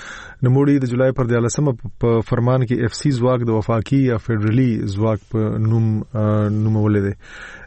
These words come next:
اف سی د پاکستان پولیسو تر واک لاندې یو ځواک و چې د پاکستان په سرحدي سیمو کې د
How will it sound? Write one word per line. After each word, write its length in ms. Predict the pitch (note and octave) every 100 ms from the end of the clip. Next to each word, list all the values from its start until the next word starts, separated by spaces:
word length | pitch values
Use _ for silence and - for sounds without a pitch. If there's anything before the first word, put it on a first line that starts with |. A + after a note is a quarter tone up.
| C3
اف 160 | B2
سی 140 | D#3 D#3
د 120 | C3+
پاکستان 360 | C3 - C#3 C3
پولیسو 300 | C#3 C#3+ - C3
تر 80 | A#2+
واک 260 | B2+ - B2+
لاندې 280 | A#2 A#2+
یو 120 | A2+ G#2+
ځواک 280 | A2+ B2+ -
و 120 | C#3
چې 80 | B2
د 100 | G#2 A2
پاکستان 340 | F#2 A#2+ A2
په 140 | - A2
سرحدي 260 | A2+ B2 B2+
سیمو 160 | A#2+
کې 560 | G2+ A2 A#2+ - - G#2+
د 100 | G2+